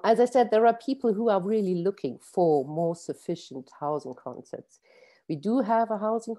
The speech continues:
shortage, but in the same, at the same time and in the same cities, we see these underoccupied homes. And, um, we are looking at a couple of, um, options, how, what, what you can do if you're looking for more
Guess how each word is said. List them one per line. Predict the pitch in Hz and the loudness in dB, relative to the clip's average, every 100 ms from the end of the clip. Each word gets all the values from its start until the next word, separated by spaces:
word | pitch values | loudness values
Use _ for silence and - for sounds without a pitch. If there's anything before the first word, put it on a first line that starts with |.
| 220 | -10
shortage, | - 214 226 233 214 - _ | -8 -8 -8 -10 -10 -20 _
but | 190 180 _ | -6 -6 _
in | 180 185 | -2 -2
the | 180 180 202 | -2 -2 -2
same, | 208 240 240 - | 0 -2 -6 -8
at | 190 | -8
the | 185 196 214 | -8 -8 -4
same | 226 | -4
time | 233 220 220 208 | -6 -8 -8 -6
and | 175 165 | -6 -6
in | 165 | -6
the | 180 - | -10 -8
same | 185 190 | -8 -8
cities, | 196 202 196 170 170 175 | -6 -8 -6 -8 -8 -10
we | 180 | -10
see | 175 - 202 208 190 | -10 -10 -6 -6 -6
these | 180 - | -12 -10
underoccupied | 175 175 - - - - - 156 147 - | -8 -6 -8 -10 -16 -12 -8 -6 -8 -8
homes. | 139 135 - - _ _ _ _ _ _ _ _ _ | -10 -10 -12 -20 _ _ _ _ _ _ _ _ _
And, | 185 175 175 175 - 170 | 2 4 2 0 -4 0
um, | 170 170 175 160 - _ _ _ _ _ _ | 2 2 0 -4 -8 _ _ _ _ _ _
we | 175 208 | 4 6
are | 196 | 8
looking | 220 220 202 | 4 2 2
at | 185 - | 2 -2
a | 175 | -10
couple | - 208 202 | -4 -2 2
of, | 180 - - - | 0 -2 -16 -6
um, | 170 165 170 - | -2 -2 -2 2
options, | 190 - - 131 110 - | 0 0 -12 -10 -10 -8
how, | 151 147 | -6 -6
what, | 160 160 - | -4 -6 -4
what | 156 156 | -6 -6
you | 151 | -10
can | _ 147 | _ -10
do | 135 170 147 131 | -4 -4 -2 -6
if | - _ | -10 _
you're | 139 139 | -6 -6
looking | - 135 _ | -8 -14 _
for | - 139 | -4 -4
more | 131 147 160 156 151 | -2 -2 0 0 -2